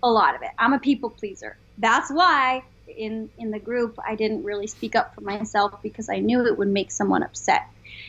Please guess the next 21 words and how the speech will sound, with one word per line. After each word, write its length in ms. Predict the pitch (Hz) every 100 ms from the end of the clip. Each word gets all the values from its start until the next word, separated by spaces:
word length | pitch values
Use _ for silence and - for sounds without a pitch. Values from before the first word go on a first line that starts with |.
| -
And 160 | 233 214
for 120 | 208
me, 420 | 202 262 240 214 - -
in 100 | 220
the 120 | 202
long 280 | 196 226 277
run, 180 | 226 202
though, 240 | 190 185 -
that 240 | 208 233 240
hurt 300 | 220 196 - _ -
me 440 | 208 220 208 190 -
and 160 | 214
that 160 | 202 196
hurt 240 | - 202
my, 360 | 196 196 208 208 - - -
my 200 | - 196
confidence, 800 | 202 - 202 214 202 202 202 - - - - - -
the 100 | 240
way 160 | 220 220
I, 200 | 208 214 - -
I, 140 | 202